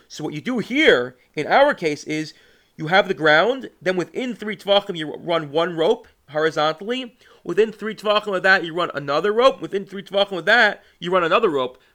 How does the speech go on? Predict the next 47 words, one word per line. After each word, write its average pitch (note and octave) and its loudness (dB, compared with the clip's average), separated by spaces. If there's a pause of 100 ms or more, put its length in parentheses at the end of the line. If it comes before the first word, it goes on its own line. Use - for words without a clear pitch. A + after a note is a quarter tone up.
(220)
and D3 -6
then F#3+ 2
what E3+ -6
you D#3 -4
have G3+ 0
essentially D3 -6
is, F3+ 0
assuming G#3+ -8
the D3+ -4
rope A#3 4
is D3 -12
going F3 -4
to - -14
be F#3 -6
a - -4
tefach, F3+ -2
uh, D3 -2 (260)
uh, C#3+ 2
uh, - -2 (160)
assuming A#3+ -8
the, E3 -6
the D#3 -12
thickness F#3 -8
of E3+ -8
all G#3+ 2
the G3+ -2
ropes G#3 -2
together F#3 -2
is C#3+ -6
gonna D#3+ -4
be F#3 -6
a G#3 2
tefach, F3+ 0 (400)
so - -4
you F3 -2
end G3 0
up - 0
having D#3+ 2 (240)
ten A3 0 (140)
tvachim F3+ 0 (160)
from F3 -8
the D#3 -2
ground E3+ 2 (160)
to E3+ -8
the D#3 -4
top D#3+ 0
rope. - 0